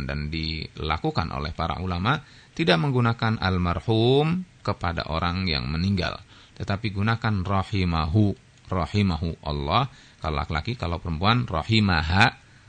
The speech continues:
Allah. Demikian untuk Pak Idi, eh, yang pertama. Adapun jawaban <clears throat> tentang masalah haul, haul itu apa? Haul itu artinya adalah, eh, temu tahun.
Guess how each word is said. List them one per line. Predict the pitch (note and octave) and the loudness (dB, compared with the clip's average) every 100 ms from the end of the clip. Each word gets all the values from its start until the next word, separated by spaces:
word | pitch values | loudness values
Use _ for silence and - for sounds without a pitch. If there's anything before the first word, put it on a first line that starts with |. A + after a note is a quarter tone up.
| - | -4
Allah. | - E2 B1 - - - | 0 0 0 -4 -10 -6
Demikian | F#2+ G#2 A2+ A2+ A#2+ B2+ | 0 2 4 4 4 0
untuk | F2 E2+ F#2 F2 F2 F2 - | -2 -2 -2 0 -2 -4 -6
Pak | D#2+ D#2 D#2 D#2 D#2 - | -2 0 0 0 -2 -4
Idi, | - E2+ G2+ C#3+ D#3+ - - - - - | -6 0 4 4 2 -8 -20 -20 -18 -6
eh, | F2 F2 E2+ E2+ E2+ D#2+ D#2+ D#2+ D#2+ D#2+ | -2 2 2 2 2 0 0 -2 -2 -2
yang | F#2+ F#2+ | -2 -2
pertama. | - E2 D2+ - - | -2 -2 -2 -4 -2
Adapun | - D3+ F#3 | 2 4 4
jawaban | C#3+ F#2+ C#2+ C2+ F#2+ B2+ - - - - | 4 4 2 0 -2 -2 -8 -20 -20 -16
<clears throat> | - - A#2+ D#2+ E2 | -10 -8 -8 -8 -8
tentang | F2+ F#2 F#2+ F2+ | -6 0 2 2
masalah | E2+ - D#2+ D#2 F#2+ | 0 -2 -2 2 4
haul, | E2+ B2 F3 F3 - - - - - - - - | 6 8 6 2 -6 -20 -20 -20 -20 -20 -8 4
haul | D#3+ E3 | 6 6
itu | E3 E3 | 2 2
apa? | C3+ B2 A#2 A2 G#2+ B2 | 2 4 6 6 4 6
Haul | B2 B2+ | 6 8
itu | B2+ D3+ A#2+ | 4 2 0
artinya | A2 G#2 E2+ F2+ E2+ | 2 2 2 2 0
adalah, | F2 C2 C2 C#2 A2+ - - - - - - F#2+ | 0 0 0 2 2 2 -8 -20 -20 -20 -8 0
eh, | F#2+ F#2+ F#2 F#2 G2 | 4 4 4 2 2
temu | C#3+ D3 D3+ | 4 4 4
tahun. | C#3+ G3 F#2+ | 8 8 8